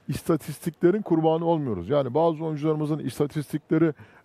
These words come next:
e, düşük diye, e, onlardan, e, vazgeçip de hani ista-, aynı bölgede istatistiği daha, e,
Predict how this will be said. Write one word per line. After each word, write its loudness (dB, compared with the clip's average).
e, 0
düşük -8
diye, 4
e, 2
onlardan, 0
e, -4
vazgeçip 0
de 2
hani -4
ista-, -6
aynı 2
bölgede 4
istatistiği -4
daha, 4
e, -4